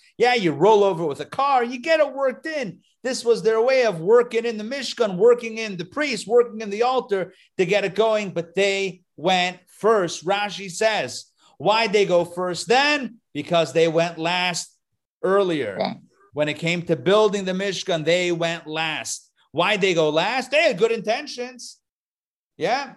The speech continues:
Speaker 1: we'll make up whatever everyone else falls short on, but no one fell short. They had a scramble at the end, pulled together some shoham stones, right? But that was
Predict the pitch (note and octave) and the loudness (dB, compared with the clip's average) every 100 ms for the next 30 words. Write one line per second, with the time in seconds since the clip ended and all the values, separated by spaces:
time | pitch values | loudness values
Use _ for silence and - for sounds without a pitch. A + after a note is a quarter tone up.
0 | _ D3+ G#3+ G#3 G#3 A3+ A3 F#3+ G3 G3 | _ 0 2 2 2 2 2 0 0 0
1 | G3 F3+ F#3 F3+ F3 - E3+ D#3 - A#3+ | -2 -2 -4 -4 -6 -4 -4 -4 4 4
2 | B3+ F3 F#3 D#3+ - C#3+ D3+ D#3+ E3 D#3 | 4 0 -4 -8 -8 -4 0 0 0 -4
3 | D#3+ D#3 D#3 G3+ A#3+ G#3+ E3+ _ _ - | -6 -6 -8 -2 -2 -2 -8 _ _ -4
4 | C#3+ D#3+ - - F3+ G3 G#3 G3+ F3+ E3 | -2 -2 -4 -2 0 0 0 0 -2 -2
5 | F#3+ C4 A#3 G3+ F3+ _ _ - G#3+ F#3+ | -2 -2 -2 -4 -10 _ _ 2 4 4
6 | F#3+ G#3 G3 F#3+ E3+ G#3 A#3 A3 G3 - | 4 2 0 -4 -2 2 2 0 -2 -6
7 | F3 F3 F3+ - _ _ _ _ _ - | -6 -6 -10 -16 _ _ _ _ _ -4
8 | E3 A3+ A3+ - _ _ _ _ _ _ | 0 0 -2 -8 _ _ _ _ _ _
9 | _ E3+ F#3 G3 G3+ G#3+ - - | _ 0 2 2 2 0 -2 -14